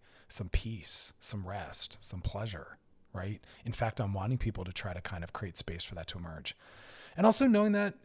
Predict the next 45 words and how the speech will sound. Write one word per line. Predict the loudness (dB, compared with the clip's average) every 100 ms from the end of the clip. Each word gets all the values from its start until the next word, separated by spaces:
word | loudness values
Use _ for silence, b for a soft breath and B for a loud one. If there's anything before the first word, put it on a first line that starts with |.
| -20 -16 -4
there's | -4 0
not | 0 2
a | 2 2
natural | 0 0 -2 -2 -2
trajectory. | 0 0 -2 -2 -4 0
We | 2
don't | 2 2
know | 0
what | 0
the | -2
time | -6 -6 -8
frame | -10 -10 -12
is. | -8 -8 -8 -6
It's | 2
often | 4 4 2 2 2
with | 0
us | 0
forever. | 2 2 2 0 -4 -6
The | -4
process | 0 0 2 0
is | 2
als-, | 2 2 -2 2
often | 4 4 2 2
learning | 2 2 2
to | 0 -2
live | -2 -2
with | -4
the | -6
loss. | -8 -10 -10 -10 -10 B B B B B _ -2
Uh, | 0 2 0
the | -2
pain | -4 0 4 6
doesn't | 4 2 -2
have | -6 -6
to | -6
be |
as | -6
powerful | -6 -6 -6 -6 -6 -6 -6
or | -6 -4
as | -4
sharp | -2 -2 -4 -4 -4
and | -6
joy | -4 -4
emerges, | -4 -6 -6 -6 -4
but | -4 -4